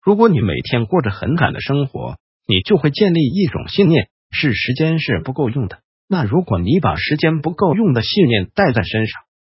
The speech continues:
你就会不由自主的，因为信念是会控制人的，会催眠你的，你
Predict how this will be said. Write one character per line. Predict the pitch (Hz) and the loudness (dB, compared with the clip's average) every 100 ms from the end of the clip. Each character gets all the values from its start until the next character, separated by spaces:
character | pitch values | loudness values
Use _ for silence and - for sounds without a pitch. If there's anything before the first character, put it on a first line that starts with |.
| - | -4
你 | 98 104 | -2 0
就 | 185 | -2
会 | 160 151 | 0 0
不 | 220 | 2
由 | 151 170 | 0 0
自 | - 170 | 0 0
主 | 67 | 0
的， | - - _ _ - | -10 -12 _ _ -2
因 | 220 | 4
为 | 190 | 4
信 | - 226 | 2 0
念 | 165 110 | 2 0
是 | - - 139 | -2 -2 0
会 | 113 | -2
控 | - 196 | -2 0
制 | 135 | 2
人 | 90 101 | 0 -2
的， | 117 - _ _ | -4 -10 _ _
会 | - 139 | 0 0
催 | - 196 | 2 2
眠 | 156 104 127 | 4 4 2
你 | 80 | -2
的， | 92 - _ _ | -6 -10 _ _
你 | - | -8